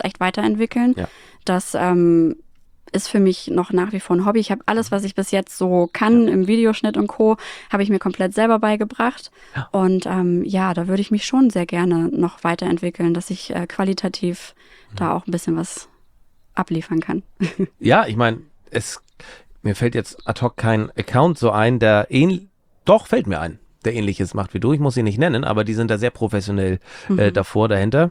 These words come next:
Speaker 2: wie auch
Speaker 1: Mhm.
Speaker 2: immer. Die kommen aus Langhorn, du kannst dir vorstellen.
Speaker 1: Ich weiß, wen
Speaker 2: Äh,
Speaker 1: du meinst, ja.
Speaker 2: <laughs> Ge-, ne?
Speaker 1: Ja.
Speaker 2: Mm, von daher, ja, wer sich nicht weiterentwickelt, äh, der entwickelt sich zurück.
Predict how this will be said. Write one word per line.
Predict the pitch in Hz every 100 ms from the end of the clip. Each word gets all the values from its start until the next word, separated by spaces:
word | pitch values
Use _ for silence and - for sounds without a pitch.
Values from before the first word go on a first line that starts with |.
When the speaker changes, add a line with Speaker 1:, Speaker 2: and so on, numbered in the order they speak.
| -
Speaker 2:
wie | 214 202
auch |
Speaker 1:
Mhm. | 147
Speaker 2:
immer. | 151
Die | 165 -
kommen | 107
aus | 98
Langhorn, | 98 95 113 170
du | 165
kannst | - 98
dir | 98
vorstellen. | 104 104 101 98
Speaker 1:
Ich | 220
weiß, | 214 202
wen | -
Speaker 2:
Äh, | 202
Speaker 1:
du | 185
meinst, | 185 185 196 -
ja. | 185 220 -
Speaker 2:
<laughs> | - -
Ge-, | 139
ne? | - 127 - -
Speaker 1:
Ja. | 214 196 - - _ _ _ _
Speaker 2:
Mm, | 117 110
von | 131
daher, | 110 117
ja, | 151 202 - _
wer | - 107
sich | 110 120
nicht | 143 -
weiterentwickelt, | 113 123 143 135 151 170 190 - - - - -
äh, | 127
der | 127 123
entwickelt | 120 127
sich | 131 -
zurück. | 170 -